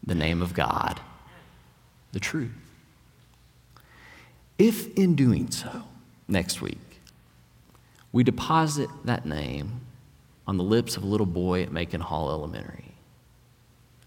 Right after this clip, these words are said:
or if we, we deposit that name on the fragile heart beating in the chest of a little baby at Le Bonner's nicu, you know, if we deposit that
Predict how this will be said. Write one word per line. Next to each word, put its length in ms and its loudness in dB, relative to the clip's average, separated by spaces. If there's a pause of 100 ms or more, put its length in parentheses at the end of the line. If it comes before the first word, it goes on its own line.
(320)
or 80 2
if 120 0
we, 120 6 (180)
we 160 8
deposit 640 2
that 240 0
name 600 -4 (1040)
on 80 0
the 80 -2
fragile 480 0
heart 480 0
beating 300 0
in 100 0
the 80 -4
chest 400 -2
of 80 -8
a 60 -6
little 180 -2
baby 480 -2
at 140 -8
Le 100 -8
Bonner's 460 -4
nicu, 340 -8
you 340 -10 (1200)
know, 80 0
if 160 -2
we 40 8
deposit 680 4
that 240 2